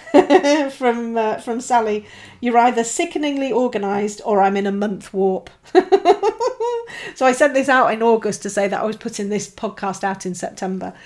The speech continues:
Um, sickeningly organised. Um, I am, uh, such an unorganised person, it's unbelievable. But to run a business, I'm, I'm really understanding why it's so important to be,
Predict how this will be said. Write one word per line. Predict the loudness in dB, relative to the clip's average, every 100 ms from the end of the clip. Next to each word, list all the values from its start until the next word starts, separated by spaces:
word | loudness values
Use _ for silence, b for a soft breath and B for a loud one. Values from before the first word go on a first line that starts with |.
| B B -2
Um, | 2 4 2 0 -4 -8 -12 B B B B _ -12
sickeningly | -6 -2 0 0 0 0 0 0 2
organised. | 4 4 4 0 2 0 -2 -6 -12 -4
Um, | -2 -2 -6 -4
I | -2 0
am, | -2 -4 -6 -8 -6
uh, | -6
such | -6 -6 -4
an | -2
unorganised | 0 0 -2 -2 -4 -4
person, | -6 -4 -6
it's | -6
unbelievable. | -4 -2 -2 -2 -6 -10 -10 B B
But | -8 -6
to | -4
run | 0 0
a | 0
business, | 2 0 0 -2 -2 -4 -8 -10 -12 B B B B
I'm, | 0 2 0 -2 _
I'm | 0 0 2 0 2
really | 2 4 4 2
understanding | 0 -2 -4 -4 -2 -2 -2 -2 -4 -2
why | -2 0 0 0 0
it's | -2 2
so | 4
important | 4 2 -2 -4 -4 -8 -8 -14 -16
to | -12 -6
be, | -2 -2 -2 -6